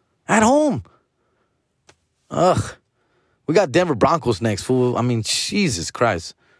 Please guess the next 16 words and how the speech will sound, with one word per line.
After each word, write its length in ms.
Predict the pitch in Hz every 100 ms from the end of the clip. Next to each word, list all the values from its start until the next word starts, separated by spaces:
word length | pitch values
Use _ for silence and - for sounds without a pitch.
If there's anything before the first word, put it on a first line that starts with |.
| _ _ _ _
We 80 | -
could 120 | 170
be 60 | 196
three 200 | - 202
and 120 | 190
three. 300 | 185 220 123 - _ _ _ _ _ _ _
What 180 | 208 220
the 80 | 190
fuck, 420 | - - - -
right? 240 | 139 214 - _ _ _ _ _ _ _ _ -
All 80 |
right, 220 | 165 147 113
man. 280 | 110 110 - _ _ _ _ -
I'm 120 | 175
outta 200 | 165 139
here. 260 | 139 135